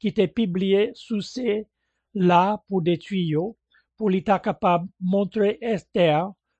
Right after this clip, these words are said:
pou fè l konnen e bay li lòd pou rive antre kote wa, pou plede pou favè li, e plede avè l pou pwoteksyon pèp li a.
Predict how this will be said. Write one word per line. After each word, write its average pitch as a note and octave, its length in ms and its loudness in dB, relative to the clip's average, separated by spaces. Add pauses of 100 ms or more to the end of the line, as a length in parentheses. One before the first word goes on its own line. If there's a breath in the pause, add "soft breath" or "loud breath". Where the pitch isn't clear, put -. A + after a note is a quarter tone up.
(120)
pou F#3+ 100 -4
fè G3 180 4
l F#3 140 2
konnen F#3+ 540 -2
e F3+ 180 -4
bay F3 240 2
li F#3 140 4
lòd F3 420 2 (520)
pou G3+ 120 0
rive G#3+ 440 0
antre G3+ 380 0
kote F#3+ 320 0
wa, D3+ 420 0 (320)
pou G3+ 120 -6
plede G3 540 0 (120)
pou G3+ 160 -6
favè D#3+ 520 2
li, D3 180 0 (440)
e F#3 100 -8
plede F#3 500 2
avè E3+ 340 0
l F#3+ 140 -2 (160)
pou F#3 200 -6
pwoteksyon F3+ 720 -2 (140)
pèp - 280 -4
li D#3 160 -4
a. B2 120 -8